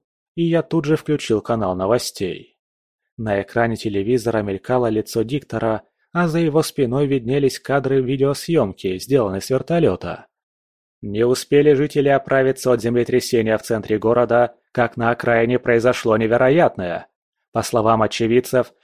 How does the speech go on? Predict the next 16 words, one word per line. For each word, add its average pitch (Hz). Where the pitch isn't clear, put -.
прямо 127
из-под 117
земли 117
вырвались 123
неопознанные 120
чудовища. 123
Камера 131
показала 110
крупным 104
планом 101
одно 98
из 87
существ. -
Оно 110
было 151
огромным, 113